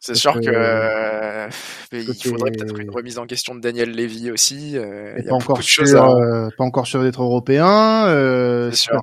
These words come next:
Speaker 2: si t'as pas l'Europe, tu vas télé-, tu vas les perdre, hein, les gros joueurs, hein, attention. Et moi, je suis prêt à parier que Tottenham n'ira pas en Europe. J'ai, je l'ai dit,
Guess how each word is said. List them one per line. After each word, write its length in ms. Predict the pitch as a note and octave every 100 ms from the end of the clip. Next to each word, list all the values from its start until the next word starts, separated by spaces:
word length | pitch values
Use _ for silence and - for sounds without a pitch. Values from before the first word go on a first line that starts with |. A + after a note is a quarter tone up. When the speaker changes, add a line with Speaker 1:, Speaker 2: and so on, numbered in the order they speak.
| - _
Speaker 2:
si 160 | - B2+
t'as 120 | C3+
pas 140 | B2 B2+
l'Europe, 440 | C3 D#3+ D#3 B2+
tu 140 | -
vas 120 | B2 A#2+
télé-, 260 | C3 B2
tu 120 | A#2
vas 60 | B2
les 80 | C#3
perdre, 240 | F3 D3+ B2
hein, 40 |
les 100 | A#2+
gros 160 | B2 B2
joueurs, 200 | A2+ A2
hein, 80 |
attention. 440 | A2 C3 - B2+ A2+ _ _ _ -
Et 1080 | A2+ G#2+ F2 F2 G2+ G2+ G2 F#2+ D2 G#2 G#2+
moi, 140 | B2+
je 60 | -
suis 100 | -
prêt 160 | -
à 60 | A#2+
parier 240 | B2 C3+
que 120 | D3 B2+
Tottenham 340 | B2 B2 D#3
n'ira 240 | C#3 A#2 A2
pas 100 | B2
en 80 | C3
Europe. 260 | D3+ A#2+ A#2+
J'ai, 240 | B2+ B2
je 60 | B2
l'ai 100 |
dit, 120 | C3+